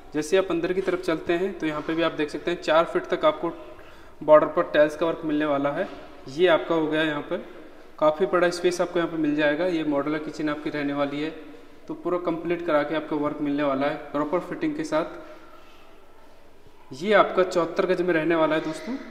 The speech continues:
ये आपका second bedroom रहने वाला है, इसमें भी आप देख सकते हैं,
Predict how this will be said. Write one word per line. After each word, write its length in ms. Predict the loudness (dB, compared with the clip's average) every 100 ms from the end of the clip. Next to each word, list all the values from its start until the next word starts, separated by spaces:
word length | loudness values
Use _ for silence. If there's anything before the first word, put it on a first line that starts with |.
| 0
ये 100 | 4
आपका 280 | 4 2 -2
second 340 | 0 0 2
bedroom 340 | 2 2 0
रहने 180 | 2 2
वाला 220 | 2 2
है, 60 | 0
इसमें 240 | -2 -2
भी 60 | 0
आप 100 | 0
देख 180 | -2 -2
सकते 280 | -4 -6 -6
हैं, 260 | -6 -8